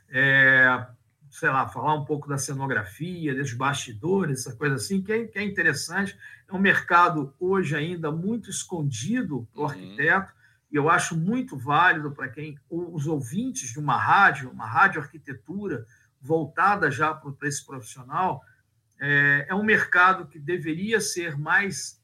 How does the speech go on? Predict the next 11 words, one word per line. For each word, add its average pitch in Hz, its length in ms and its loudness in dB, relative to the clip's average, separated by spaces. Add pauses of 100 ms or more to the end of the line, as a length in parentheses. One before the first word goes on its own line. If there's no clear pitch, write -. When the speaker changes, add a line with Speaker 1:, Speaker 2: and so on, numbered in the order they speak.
(120)
Speaker 1:
bem 208 440 0
explorado, 156 960 0 (340)
o-, 147 280 -12
of-, - 200 -12
oferecido 208 960 -2
pros 143 240 -6
arquitetos, 143 840 -2
designers, 143 640 -2
pessoas 147 440 -8
dessa 196 400 4
área, 156 360 2